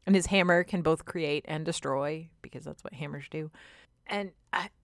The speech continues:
mm, I also like how the way that they've posed him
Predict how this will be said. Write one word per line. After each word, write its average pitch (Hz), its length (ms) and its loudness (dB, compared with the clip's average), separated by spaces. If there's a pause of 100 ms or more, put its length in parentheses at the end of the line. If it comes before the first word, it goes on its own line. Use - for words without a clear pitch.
mm, 226 380 0 (640)
I 208 60 4
also 330 280 6
like 208 380 6
how 180 220 6
the 170 160 0
way 202 280 4
that 240 200 -2
they've 208 320 2 (540)
posed 185 500 2
him 131 560 -8